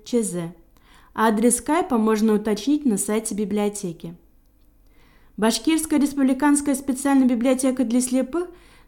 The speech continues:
в две тысячи восемнадцатом году продолжает набор желающих на бесплатные курсы основ компьютерной грамотности. Режим занятий: два раза в неделю, вторник, пятница,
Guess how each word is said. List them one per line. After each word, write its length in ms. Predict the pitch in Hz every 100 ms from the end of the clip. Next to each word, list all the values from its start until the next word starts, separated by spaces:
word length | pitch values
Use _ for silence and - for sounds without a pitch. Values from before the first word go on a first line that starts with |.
| -
в 40 |
две 100 | 196
тысячи 320 | 247 277 262 254
восемнадцатом 800 | 254 247 240 247 247 - 233
году 320 | 226 226 285 311
продолжает 640 | 233 208 214 214 233 226
набор 320 | 220 208 285
желающих 640 | 254 208 208 233 247 247 214
на 80 | 190
бесплатные 640 | 185 - 214 214 202 185
курсы 480 | - 269 285 262 254 -
основ 380 | 185 240 247
компьютерной 560 | 247 202 202 202 214 214
грамотности. 800 | 202 190 175 - 175 - 170 170 - _ _ _ _ _ _ _ _ _ _
Режим 320 | 202 226 311 311
занятий: 720 | 311 254 202 190 - 180 185 _ - - _ -
два 300 | 196 240 294
раза 280 | 285 262
в 60 | 262
неделю, 560 | 254 190 185 175 175 180 - _ -
вторник, 580 | - 220 269 294 285 - - _
пятница, 640 | 214 196 190 190 180 190